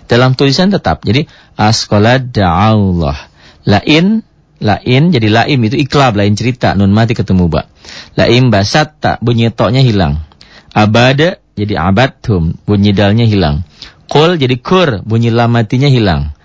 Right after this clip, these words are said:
Kur Rabbi. Il, bunyi dalnya hilang jadi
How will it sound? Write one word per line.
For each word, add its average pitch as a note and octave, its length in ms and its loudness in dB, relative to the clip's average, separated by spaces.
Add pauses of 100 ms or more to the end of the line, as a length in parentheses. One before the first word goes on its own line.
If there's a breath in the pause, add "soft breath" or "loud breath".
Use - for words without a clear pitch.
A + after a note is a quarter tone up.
Kur C3+ 240 2
Rabbi. B2 480 -2 (480 soft breath)
Il, C3+ 400 2 (480)
bunyi B2 400 0
dalnya B2+ 240 2
hilang D3 320 2
jadi A2+ 160 -2